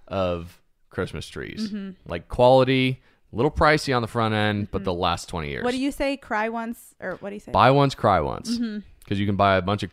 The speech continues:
Speaker 1: cheap crap that you'll have to throw away,
Speaker 2: Mm-hmm.
Speaker 1: and you'll just end up buying what works, or you can just buy the quality thing that works that will last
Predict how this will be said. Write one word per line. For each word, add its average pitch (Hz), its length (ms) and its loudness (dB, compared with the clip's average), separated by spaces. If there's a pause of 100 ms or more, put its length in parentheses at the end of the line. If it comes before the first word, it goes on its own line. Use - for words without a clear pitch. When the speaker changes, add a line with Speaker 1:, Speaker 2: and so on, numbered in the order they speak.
(120)
Speaker 1:
cheap 117 200 -4
crap 95 360 0
that 90 80 -4
you'll 92 140 0
have - 60 -6
to - 60 -18
throw 101 240 2
away, 90 380 2 (120)
Speaker 2:
Mm-hmm. 214 200 -10
Speaker 1:
and 92 100 -2
you'll 101 120 2
just 98 120 -4
end 95 140 0
up - 220 -4
buying 87 460 -2 (160)
what 90 200 -2
works, 80 400 -2
or 95 140 0
you 95 80 0
can 98 100 -8
just 87 160 -6
buy 85 320 0
the 80 100 -10
quality 85 360 -2
thing 82 260 -6
that 71 140 -4
works 76 340 -4
that 85 80 -2
will 73 120 -2
last - 300 -6